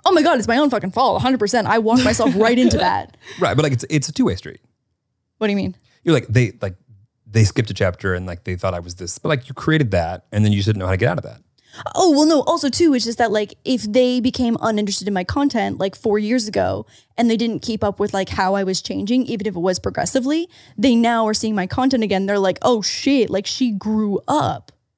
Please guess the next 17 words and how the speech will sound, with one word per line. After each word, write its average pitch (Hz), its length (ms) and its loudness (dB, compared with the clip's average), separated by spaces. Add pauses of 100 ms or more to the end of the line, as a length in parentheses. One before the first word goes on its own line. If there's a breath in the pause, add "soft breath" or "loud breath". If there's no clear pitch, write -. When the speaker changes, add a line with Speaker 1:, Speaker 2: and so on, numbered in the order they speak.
(280)
Speaker 1:
You 254 80 2
know 254 60 6
what 247 40 6
I 240 40 6
mean? 233 140 4
So 233 140 2
it's 220 140 2
like, 196 180 0
it's - 180 -4
Speaker 3:
And 113 60 4
they're 110 40 6
Speaker 1:
just 98 80 4
Speaker 3:
seeing 107 160 6
Mia's 120 440 2 (100)
and 113 60 -2
they're 104 80 2
going, 92 160 -2